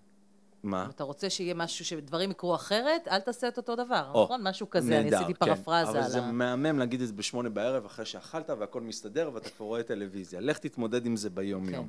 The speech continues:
Speaker 2: כן, כן.
Speaker 1: אבל זה יושב לי פה בראש. ואני קולט שכל הדברים הטובים שעשיתי בחיי,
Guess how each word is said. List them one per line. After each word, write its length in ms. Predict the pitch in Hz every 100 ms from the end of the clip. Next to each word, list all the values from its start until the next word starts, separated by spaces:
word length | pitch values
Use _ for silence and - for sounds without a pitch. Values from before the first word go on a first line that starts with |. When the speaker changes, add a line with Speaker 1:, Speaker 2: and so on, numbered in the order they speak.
| -
Speaker 2:
כן, 100 | 117
כן. 80 | - - - _
Speaker 1:
אבל 180 | 95 101
זה 100 | 95
יושב 260 | 92 - 98
לי 60 | 101
פה 120 | 92
בראש. 520 | 82 80 78 87 - - _ _ _ _ -
ואני 300 | 92 90 90
קולט 340 | - 104 131
שכל 400 | - - - 139
הדברים 440 | 135 110 101 117 120
הטובים 600 | - 95 95 107 120 113
שעשיתי 480 | - - 113 - 104
בחיי, 840 | 90 87 - 82 85 110 127